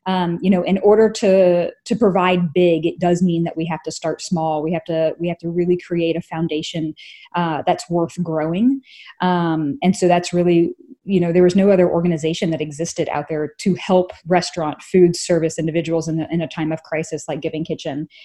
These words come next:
And so we started, you know, again, in Metro Atlanta with restaurant individuals, and every year have been able to,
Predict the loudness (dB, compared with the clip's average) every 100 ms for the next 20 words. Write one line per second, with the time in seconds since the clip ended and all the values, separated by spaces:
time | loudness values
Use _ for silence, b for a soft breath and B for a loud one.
0 | B B B -2 0 0 2 2 2 0
1 | -6 -4 0 0 0 -10 0 2 6 6
2 | 4 2 -2 -2 -2 -2 0 0 -2 -2
3 | 0 0 0 0 0 -2 -2 -4 -4 -2
4 | 0 2 0 2 2 4 2 2 0 0
5 | -2 -2 0 4 4 6 6 6 2 0
6 | 0 0 0 0 -4 0 2 2